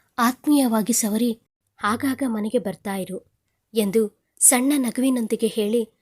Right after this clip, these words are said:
ಜಾನಕಿಯವರು ಹೊರಗಡೆಗೆ ಹೋದರೆ, ಮಹೇಶ್ ಕಡೆ ನೋಡಿದರು ಕೃಷ್ಣಪ್ರಸಾದ್ ರವರು.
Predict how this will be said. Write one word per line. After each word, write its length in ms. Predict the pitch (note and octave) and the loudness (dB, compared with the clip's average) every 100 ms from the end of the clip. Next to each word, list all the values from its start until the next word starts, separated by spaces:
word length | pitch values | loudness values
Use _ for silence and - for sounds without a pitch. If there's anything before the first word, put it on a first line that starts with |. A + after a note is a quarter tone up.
| _ - | _ -12
ಜಾನಕಿಯವರು 720 | G3 B3 A#3 D#4 D4+ C#4 C4 | 0 2 2 0 0 0 0
ಹೊರಗಡೆಗೆ 480 | C4+ G#3+ G#3 A#3+ A#3 | 0 0 -2 -2 -2
ಹೋದರೆ, 520 | G#3+ G#3 G3+ A3+ G#3+ _ _ _ _ - | -2 -4 -4 -4 -8 _ _ _ _ -4
ಮಹೇಶ್ 340 | A3 G#3 D4 - | 0 2 2 2
ಕಡೆ 240 | C#4 C4 | 4 4
ನೋಡಿದರು 600 | A#3 A3 A3 G#3+ A#3+ A3 - | 4 2 2 4 4 2 -10
ಕೃಷ್ಣಪ್ರಸಾದ್ 640 | - A3+ A3 G#3+ G3+ F#3+ | -6 -2 -2 -2 -2 -4
ರವರು. 420 | F3+ F#3 F#3 - | -4 -6 -8 -12